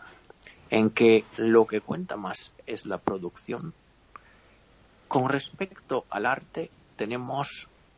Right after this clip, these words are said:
dos conductas fundamentalmente para mí, sintetizándolo un poco. Una conducta es, bueno, el arte es una cosa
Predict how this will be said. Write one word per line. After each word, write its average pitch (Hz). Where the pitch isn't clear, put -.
dos 135
conductas 92
fundamentalmente 156
para -
mí, -
sintetizándolo 92
un 80
poco. -
Una 208
conducta 139
es, 226
bueno, 104
el 110
arte 160
es 131
una 110
cosa 170